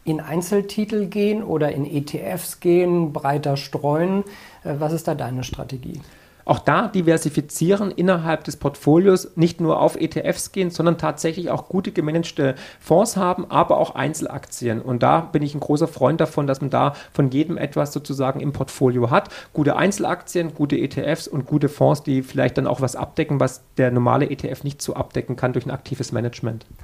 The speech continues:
Speaker 1: Aber nicht stattfinden würden bei dir Tech-Aktien?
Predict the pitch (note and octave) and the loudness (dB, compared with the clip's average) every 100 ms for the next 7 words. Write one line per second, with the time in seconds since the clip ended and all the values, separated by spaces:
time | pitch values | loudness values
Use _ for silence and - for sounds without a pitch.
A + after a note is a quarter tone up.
0 | - - - - D#3 D3+ C#3+ C#3+ - - | -20 -20 -20 -4 0 2 2 0 -4 -14
1 | - D3 E3 G#3 - - - - _ _ | -6 0 2 2 0 -12 -14 -18 _ _
2 | - F3+ - - D#3+ - F#3+ F#3+ F#3 F3 | -20 -18 -14 -2 -2 0 0 0 0 0
3 | D#3 D#3+ D3+ D3 D3 C#3+ D3 D3 - E3+ | 0 0 0 0 0 -2 -2 -6 -6 -10
4 | - G3 | -8 -10